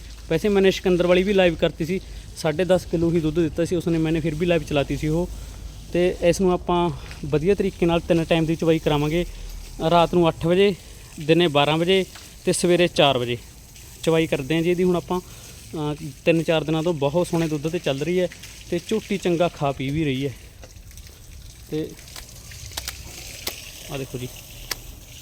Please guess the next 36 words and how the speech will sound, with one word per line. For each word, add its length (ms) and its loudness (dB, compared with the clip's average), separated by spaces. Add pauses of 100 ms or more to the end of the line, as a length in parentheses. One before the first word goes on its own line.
(140)
ਗੋਹੇ 360 -2
ਦੇ 100 -2
ਵਿੱਚ 200 -6
ਪੂਰਾ 300 -2
ਟੋਆ 280 -2
ਪੈਂਦਾ 260 -4
ਹੈ, 80 -6 (1300)
ਜੋ 140 -2
ਪੈਣਾ 280 -4
ਚਾਹੀਦਾ 300 -2
ਹੈ 120 2 (180)
ਗੋਹੇ 240 -2
ਦੇ 100 -2
ਵਿੱਚ 260 -4 (200)
ਟੋਆ। 240 0 (360)
ਡਾਕਟਰ 320 -6
ਜੀਵਨ 260 -2
ਗੋਤਾ 280 -4
ਵੀ 80 -4
ਦੱਸਦੇ 260 -4
ਹੁੰਦੇ 160 -2
ਵੀ 180 -4 (160)
ਤੁਹਾਡੇ 220 -4
ਗੋਹੇ 240 -2
ਦੇ 100 -2
ਵਿੱਚ 280 -6 (480)
ਜਦੋਂ 160 -2
ਮੱਝ 240 -2
ਗੋਹਾ 300 0
ਕਰੇ 360 -2
ਤਾਂ 160 -4
ਟੋਆ 180 0
ਪੈਣਾ 200 -4
ਬਹੁਤ 220 -4 (100)
ਜ਼ਰੂਰੀ 340 -4
ਹੈ। 100 -2